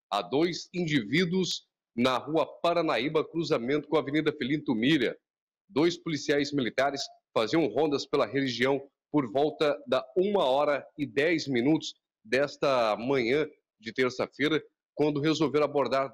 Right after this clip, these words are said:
dois homens que estavam em atitude suspeita, Ana, e essa, essa dupla se recusaram a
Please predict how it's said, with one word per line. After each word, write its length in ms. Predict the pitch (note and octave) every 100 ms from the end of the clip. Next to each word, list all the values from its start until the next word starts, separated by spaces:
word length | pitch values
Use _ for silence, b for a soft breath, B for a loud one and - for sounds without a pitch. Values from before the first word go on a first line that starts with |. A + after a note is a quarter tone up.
| A#2
dois 380 | D#3+ G#3 D#3+ B2+
homens 380 | E3+ F#3 F3+
que 100 | -
estavam 360 | D#3 - E3 D#3+
em 60 | D#3
atitude 480 | C#3+ C#3+ D3 C#3
suspeita, 560 | D3 A#2+ - D3+ D#3+ D#3+
Ana, 320 | C#3 F3+ E3+ - _ _ _
e 480 | B2 C#3+ C3+ C3 -
essa, 640 | D3 E3 - - D3+ C3+ A2+
essa 280 | B2+ D#3
dupla 460 | A2 B2 F#3 - - - _ _ _ _ _ _
se 240 | _ G#3+ E3+
recusaram 880 | C#3 F#3+ F#3+ D3 A#2 D#3+ F3 E3+ - _ _
a 680 | A#2 C3 B2+ A2+ G#2 F#2 D#2+